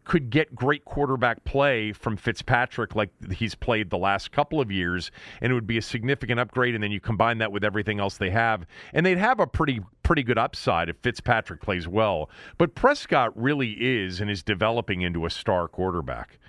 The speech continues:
He really was sensational last night, and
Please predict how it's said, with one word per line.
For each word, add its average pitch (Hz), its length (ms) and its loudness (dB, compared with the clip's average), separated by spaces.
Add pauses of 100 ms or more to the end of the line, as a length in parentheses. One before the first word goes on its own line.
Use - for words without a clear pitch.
(340)
He 175 140 4
really 185 260 4
was 156 220 0
sensational 117 720 -4
last 80 320 -2
night, 78 300 -4
and 98 320 -2